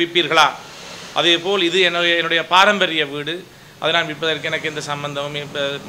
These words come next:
எந்த, அஹ், உடன்பாடும் இல்லை" என்று. அஹ், தற்-, எனக்கு நம்பிக்கை இருக்கின்றது, அஹ், இன்னும் சில வாரங்களுக்குள்,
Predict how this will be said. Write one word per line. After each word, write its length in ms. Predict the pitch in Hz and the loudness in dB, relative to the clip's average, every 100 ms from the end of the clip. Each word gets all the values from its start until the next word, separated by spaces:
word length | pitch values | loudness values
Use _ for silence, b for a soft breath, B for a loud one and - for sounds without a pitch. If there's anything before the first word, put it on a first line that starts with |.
| 147 | -10
எந்த, 480 | 143 151 151 139 - B B B - | -8 -2 0 0 -6 B B B -8
அஹ், 340 | 135 135 135 | -4 -2 -2
உடன்பாடும் 480 | 135 151 147 147 151 | -2 -2 0 -2 0
இல்லை" 200 | 165 165 | 4 4
என்று. 240 | 117 107 - - - - - - - B B B B | 2 -6 -18 -20 -20 -20 -20 -20 -20 B B B B
அஹ், 480 | 139 139 135 139 135 | -2 0 2 0 -4
தற்-, 400 | - 160 - 170 | -4 -4 -6 -10
எனக்கு 240 | 160 151 151 | -6 -4 -2
நம்பிக்கை 360 | 165 165 165 | 0 0 2
இருக்கின்றது, 680 | 160 156 156 165 170 185 - - B B B | 0 -2 -4 -2 -2 -6 -10 -20 B B B
அஹ், 600 | - 135 135 139 156 - | -6 -4 -4 -6 -10 -12
இன்னும் 260 | - 151 151 | -10 -10 -8
சில 420 | 165 156 151 147 - B B B 135 | 0 2 2 0 -8 B B B 0
வாரங்களுக்குள், 720 | 151 156 151 156 151 170 170 | 2 2 2 -4 -6 -8 -8